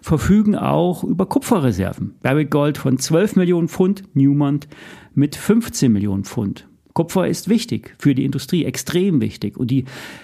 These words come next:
die Börsianer, die beschreiben den Kupferpreis als Doktor Copper,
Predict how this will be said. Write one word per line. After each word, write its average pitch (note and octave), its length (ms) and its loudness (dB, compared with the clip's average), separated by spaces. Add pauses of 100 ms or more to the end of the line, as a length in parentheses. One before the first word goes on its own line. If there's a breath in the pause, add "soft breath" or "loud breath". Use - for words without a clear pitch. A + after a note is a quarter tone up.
(160 loud breath)
die C#3+ 80 0
Börsianer, C#3+ 540 0
die C#3+ 120 -2
beschreiben C#3+ 460 -2
den A#2 180 0
Kupferpreis B2+ 720 -4
als - 360 -6
Doktor C3 320 -4
Copper, - 520 -6